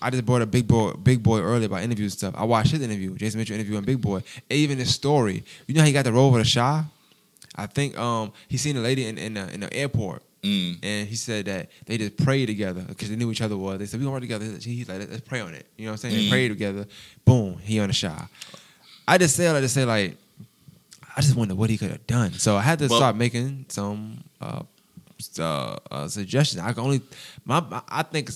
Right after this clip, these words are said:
Speaker 1: it has to be something with a woman and Me Too movement kind of thing.
Speaker 2: Well, that's what I'm saying. According to some of his reports, um, that I read, basically from the, his co-star from the Chi, the one that plays his girlfriend, she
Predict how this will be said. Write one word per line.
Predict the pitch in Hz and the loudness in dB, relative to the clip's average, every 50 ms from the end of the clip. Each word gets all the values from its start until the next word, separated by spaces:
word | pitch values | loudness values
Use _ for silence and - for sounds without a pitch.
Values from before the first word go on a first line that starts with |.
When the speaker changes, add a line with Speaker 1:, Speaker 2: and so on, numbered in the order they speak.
| - - | -8 -4
Speaker 1:
it | - 120 | -2 -2
has | 123 123 101 | 0 -2 -2
to | |
be | 101 101 | -2 -2
something | - - 113 101 | 0 0 0 0
with | 98 98 92 | 0 0 -2
a | 92 | 0
woman | 98 107 107 107 110 107 104 - | 0 -2 0 0 -2 -4 -4 -6
and | 107 95 92 | -8 -6 -2
Me | 98 104 98 | -2 -2 0
Too | - - 107 98 | 0 0 0 0
movement | 98 101 101 101 92 80 | 0 -4 -4 -4 -6 -6
kind | - 95 92 | -8 -8 -8
of | 92 | -6
thing. | 95 110 | -2 0
Speaker 2:
Well, | 113 113 113 113 110 110 101 98 | 2 4 4 4 4 4 2 2
that's | 117 127 123 120 | 2 0 2 0
what | 113 | 0
I'm | 107 | 0
saying. | 101 - 117 107 98 95 | 0 2 2 2 2 0
According | 98 - 147 147 151 147 | 0 0 2 2 2 2
to | 139 127 | 0 -2
some | - 131 123 | -2 0 0
of | 123 | 0
his | 120 113 107 | -2 -2 -4
reports, | 110 98 - - 120 123 120 92 104 - - - - | -6 -6 -4 -2 -2 0 0 -2 -4 -6 -8 -6 -4
um, | 98 98 95 92 92 90 90 87 90 92 | -2 -2 -2 -2 -2 -2 -4 -4 -4 -4
that | 101 101 | -2 -2
I | 98 98 | -2 -2
read, | 92 101 104 104 104 104 101 95 87 | -2 -4 -4 -2 -2 -2 -2 -2 -2
basically | 95 113 120 120 127 117 120 120 113 113 110 104 | -2 -2 -2 -2 -4 -4 0 0 2 2 2 0
from | - 113 107 104 98 | -2 -2 -2 -2 -2
the, | 95 95 95 95 - - _ _ _ _ - - - _ _ _ _ _ _ _ | -2 -2 -2 -2 -4 -8 _ _ _ _ -20 -20 -20 _ _ _ _ _ _ _
his | - - - 120 110 104 - - - - _ - - - | -12 -4 0 2 4 4 2 2 0 -6 _ -16 -10 -2
co-star | - - 131 131 131 - 127 123 127 | 4 4 4 4 4 4 4 4 2
from | 123 120 117 | 2 0 0
the | |
Chi, | 113 - 127 123 120 | 2 4 6 6 4
the | 110 | 4
one | 104 101 | 2 0
that | 101 | 0
plays | 107 110 101 95 | 0 0 0 0
his | 92 | -2
girlfriend, | 92 107 110 113 113 117 120 120 117 117 117 120 117 - - - - - _ _ | 0 0 0 0 0 -2 -4 -4 -4 -4 -6 -8 -10 -16 -20 -20 -20 -20 _ _
she | - - - - 127 131 131 131 127 127 123 117 117 107 98 - | -6 -2 0 0 2 2 0 0 0 0 -2 -2 -4 -6 -8 -10